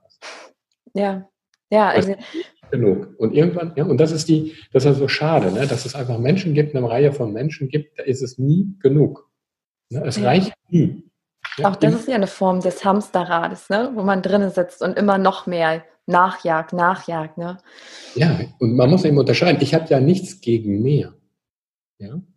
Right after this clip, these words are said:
Speaker 1: Ich habe ja nichts gegen mehr, aber ich habe was gegen Undankbarkeit.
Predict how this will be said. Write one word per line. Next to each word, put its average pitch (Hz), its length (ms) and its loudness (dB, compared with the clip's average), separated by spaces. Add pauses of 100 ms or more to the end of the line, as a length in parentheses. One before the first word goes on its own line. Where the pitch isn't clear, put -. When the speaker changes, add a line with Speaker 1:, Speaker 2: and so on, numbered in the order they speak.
Speaker 1:
Ich - 160 -10
habe 135 140 4
ja 120 120 4
nichts 170 420 0
gegen 101 420 -2
mehr, 139 320 0 (180)
aber 107 160 0
ich 104 100 -2
habe 117 180 0
was 110 160 0
gegen 98 240 -4
Undankbarkeit. 117 600 -10